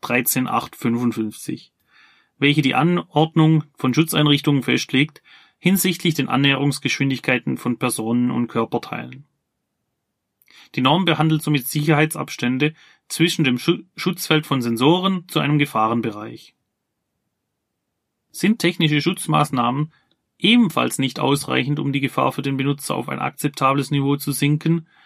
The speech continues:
muss der Benutzer vor den Restgefahren gewarnt werden. Zu den Benutzerinformationen gehören neben Warnhinweisen zu Restrisiken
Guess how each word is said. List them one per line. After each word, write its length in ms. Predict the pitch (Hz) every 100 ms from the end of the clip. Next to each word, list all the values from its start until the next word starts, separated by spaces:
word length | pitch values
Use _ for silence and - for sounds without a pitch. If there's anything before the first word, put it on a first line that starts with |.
| - _ -
muss 260 | 147 240
der 120 | -
Benutzer 580 | 170 156 165 - 165 160 _ _ _ _ _
vor 200 | - 143
den 120 | 143 131
Restgefahren 760 | 123 - - 135 - 127 131
gewarnt 400 | 123 113 107 117
werden. 380 | 117 110 113 120 _ _ _ _ _ _ _ _ _ _ _ _ _ _ _ _ _ _ _ _ _ -
Zu 160 | 240
den 140 | 247 220
Benutzerinformationen 1300 | 175 202 - 180 170 - 170 160 156 - 131 147 151
gehören 300 | 135 151 147
neben 300 | 135 127 117
Warnhinweisen 800 | 131 175 160 160 139 139 143
zu 140 | 139 -
Restrisiken 920 | 127 131 - 151 147 147 - 147 147